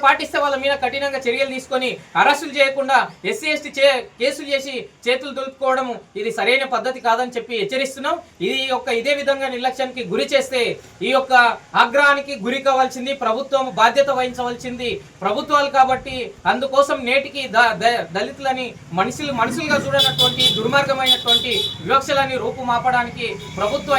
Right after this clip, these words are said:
యంత్రాంగాలు అన్ని గిట ఇప్పుడు ఆ పోలీసు అధికారులు, రెవెన్యూ అధికారులు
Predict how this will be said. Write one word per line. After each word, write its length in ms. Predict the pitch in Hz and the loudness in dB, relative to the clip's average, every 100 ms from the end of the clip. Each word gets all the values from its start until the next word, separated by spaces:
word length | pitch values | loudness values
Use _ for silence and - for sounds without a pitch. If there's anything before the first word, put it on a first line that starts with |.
| 240 | 0
యంత్రాంగాలు 420 | 240 262 254 240 | -2 -2 2 0
అన్ని 140 | 233 240 | 0 -4
గిట 140 | 254 247 - - 196 | 0 2 0 -4 -6
ఇప్పుడు 180 | - 254 202 | -4 2 4
ఆ 20 | 208 220 | 4 2
పోలీసు 260 | 262 285 277 | -2 0 -2
అధికారులు, 380 | - 262 254 262 220 | 0 2 2 2 -2
రెవెన్యూ 260 | 269 277 254 | -2 2 2
అధికారులు 440 | 233 - 254 254 | 2 2 2 2